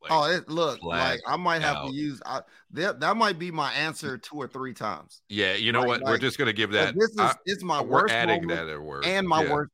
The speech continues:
Speaker 2: promo <laughs> of the year.
Speaker 1: Yeah,
Speaker 2: Like,
Speaker 1: yeah,
Speaker 2: just
Speaker 1: we're
Speaker 2: both.
Speaker 1: giving that, we're, we're making that, uh, new category of the worst promo of the year. Um, <laughs>
Speaker 2: Like,
Speaker 1: "You
Speaker 2: I
Speaker 1: don't know me."
Speaker 2: Like, I, I would, I just wanna find, like, a small clip to play over the phone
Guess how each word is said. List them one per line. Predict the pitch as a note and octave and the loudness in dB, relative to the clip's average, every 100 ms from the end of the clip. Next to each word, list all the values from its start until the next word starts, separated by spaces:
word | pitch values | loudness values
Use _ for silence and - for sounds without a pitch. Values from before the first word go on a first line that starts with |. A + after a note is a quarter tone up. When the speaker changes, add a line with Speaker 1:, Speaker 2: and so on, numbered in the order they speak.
| - | -6
Speaker 2:
promo | D3 C3 B2+ G#3 C5+ | -4 -2 -4 -4 -4
<laughs> | C5+ | -2
of | F#3+ D3 | -2 -2
the | |
year. | D3 D3+ C3 | -4 -2 0
Speaker 1:
Yeah, | G#2 G2 | 2 0
Speaker 2:
Like, | G#2 | 0
Speaker 1:
yeah, | F#2+ | -2
Speaker 2:
just | F#2+ | 0
Speaker 1:
we're | A#2 | 0
Speaker 2:
both. | B2+ | 2
Speaker 1:
giving | C#3+ C3+ | 2 2
that, | B2 A#2 A2+ A2 | 0 0 -2 -4
we're, | G#2+ A2 G#2+ G2+ | -2 0 -2 -4
we're | G2+ G2+ | -8 -8
making | G2+ G2+ F2+ F2 | -6 -8 -10 -8
that, | E2+ D#2+ D#2+ D2+ - | -6 -6 -8 -10 -14
uh, | E2 D#2 D2 D#2 | -12 -10 -10 -10
new | F#2 F2 | -8 -4
category | G2+ F2+ E2 E2+ D#2+ D#2+ D#2+ - | -2 -2 -4 -6 -6 -6 -8 -10
of | D#2+ D2 | -12 -10
the | E2+ D2+ | -8 -6
worst | E2+ E2 - | -4 -6 -4
promo | F#2 F2 F2 | -4 -2 -2
of | E2 | -4
the | D#2+ | -4
year. | D#2+ D2+ C#2+ C#2+ _ _ _ _ _ - | -6 -6 -6 -8 _ _ _ _ _ -14
Um, | D2+ A#1+ C#2+ D#2 - B2 | -12 -10 -8 -8 -8 -12
<laughs> | - F3+ B2 | -10 -12 -4
Speaker 2:
Like, | B2+ B2 | -2 0
Speaker 1:
"You | - | 4
Speaker 2:
I | E3+ | 4
Speaker 1:
don't | G#3 C#4 G3 | 4 0 -2
know | F3+ G#3+ A3+ G3+ | 0 0 -4 -8
me." | A#3 D3+ D#3+ - _ - | -8 -8 -10 -16 _ -6
Speaker 2:
Like, | C3 B2+ | -2 0
I, | D3+ C#3+ | 0 0
I | C#3 | -4
would, | D#3+ D#3+ | -2 -2
I | C#3+ | -2
just | D#3 D3 | -2 -4
wanna | D3+ C#3+ | -4 -4
find, | - C#3 C3+ C3 | -4 -2 -2 -2
like, | B2 | -4
a | G#2 G2 | -4 -10
small | - A2+ B2 B2 | -10 -6 -2 -2
clip | - C#3+ B2 | -4 -8 -8
to | A2+ | -8
play | G#2+ D#3 C3 | -6 -4 0
over | A#2+ D3 C#3 | 0 0 -2
the | A2+ | -6
phone | - C#3+ C#3+ D3+ D3+ C#3 | -6 -2 0 0 -2 -6